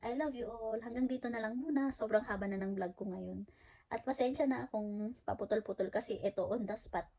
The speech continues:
to. No scripted, walang script. Yung mga sinasabi ko sa inyo, on the spot na kwento ko.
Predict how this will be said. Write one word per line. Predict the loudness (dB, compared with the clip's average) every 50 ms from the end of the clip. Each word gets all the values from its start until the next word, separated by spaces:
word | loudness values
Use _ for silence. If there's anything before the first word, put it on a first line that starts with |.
| -4
to. | -4 -4 -4 -6 -14 -20 -20 -20 -20 -20 -20 -20 -20 -8 0
No | 4 4 4
scripted, | 4 2 0 2 2 0 0 _ 6 8 12 12 10 10 8 6
walang | 6 8 8 6 2 -2
script. | -8 -4 0 2 2 2 2 0 -2 _ _ _ -20 _ _ -20 -20 -20 -20 _ _ _ _ _ _ _ _ _ -20 _ _ -2
Yung | 0 2 2
mga | 4 4 2 2
sinasabi | 0 -2 0 2 2 2 2 0
ko | -2
sa | -4 -2 0
inyo, | 2 2 2 2 0 -2 -2 -6 _ _ _ -2
on | 0 2 2
the | 2
spot | 0 0 2 0 0 2 2
na | 0 0 2 2 2 0 0 -4 _ _ _ _ -20 _ _ _ _ _ _ _ _ _ _ _ -20 -16 -16 -16 -18 _ _ _ _ _ _ _ _ _ _ _ _
kwento | 8 8 8 8 8 4 4
ko. | 6 6 6